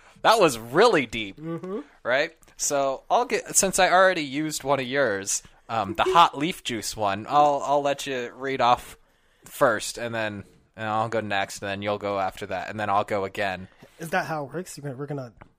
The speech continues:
Speaker 2: we're gonna al-, al-, al-, al-, alternate?
Speaker 1: We're gonna, uh, what is it? Alternate. 'Cause of the acronym for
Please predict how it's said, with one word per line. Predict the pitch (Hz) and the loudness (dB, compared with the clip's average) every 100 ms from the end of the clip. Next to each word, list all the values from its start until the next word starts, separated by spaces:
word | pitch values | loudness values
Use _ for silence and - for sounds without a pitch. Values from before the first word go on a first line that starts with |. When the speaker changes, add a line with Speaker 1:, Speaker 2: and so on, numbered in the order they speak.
| - | -18
Speaker 2:
we're | 143 | -12
gonna | 143 123 | -12 -12
al-, | 98 135 - | -14 -16 -10
al-, | 135 131 | -10 -10
al-, | 135 - _ _ _ _ | -16 -18 _ _ _ _
al-, | 131 143 160 - | -10 -10 -12 -12
alternate? | 151 156 - 262 359 403 - _ - - | -12 -10 -4 -2 -2 -4 -14 _ -20 -4
Speaker 1:
We're | 123 131 | 0 2
gonna, | 131 120 110 98 - _ _ _ _ _ | 2 2 0 -2 -8 _ _ _ _ _
uh, | 113 104 69 67 - _ _ _ _ | -6 -4 -4 -10 -14 _ _ _ _
what | 82 | -14
is | 90 | -12
it? | 71 - _ | -16 -18 _
Alternate. | 131 135 - 110 82 - _ _ _ 101 98 - _ _ _ _ - _ _ | 2 2 2 -2 -4 -10 _ _ _ -8 -8 -8 _ _ _ _ -20 _ _
'Cause | 165 143 117 - _ | 4 4 4 -2 _
of | 151 143 | -2 0
the | 156 | 2
acronym | 147 196 - 147 113 104 | 4 4 4 0 0 -2
for | - 117 110 | -2 -2 -2